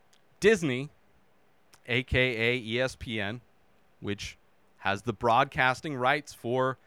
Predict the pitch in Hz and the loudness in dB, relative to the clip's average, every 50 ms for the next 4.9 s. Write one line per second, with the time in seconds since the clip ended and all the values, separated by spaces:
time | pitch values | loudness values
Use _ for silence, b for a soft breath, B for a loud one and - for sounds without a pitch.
0 | b b _ - 110 107 110 123 139 151 156 147 - - - 170 170 156 147 143 | b b _ -12 -8 -6 -2 2 6 6 6 6 4 -2 -4 -2 -2 -2 -2 -4
1 | - _ _ _ _ _ _ _ _ _ _ _ _ _ _ _ _ _ _ _ | -8 _ _ _ _ _ _ _ _ _ _ _ _ _ _ _ _ _ _ _
2 | _ _ _ _ _ _ - 131 131 - - - 180 220 269 247 170 139 143 151 | _ _ _ _ _ _ -4 -4 -2 -2 2 4 6 6 6 6 4 2 0 0
3 | 156 - _ _ _ _ _ _ - 339 339 339 311 302 269 202 160 180 165 160 | -6 -14 _ _ _ _ _ _ -4 0 2 2 2 2 0 -2 0 4 4 4
4 | 156 147 147 135 - 151 139 127 120 117 117 110 110 120 123 - - | 4 4 0 -4 -2 -2 -2 -2 0 0 0 0 0 -2 -4 -6 -10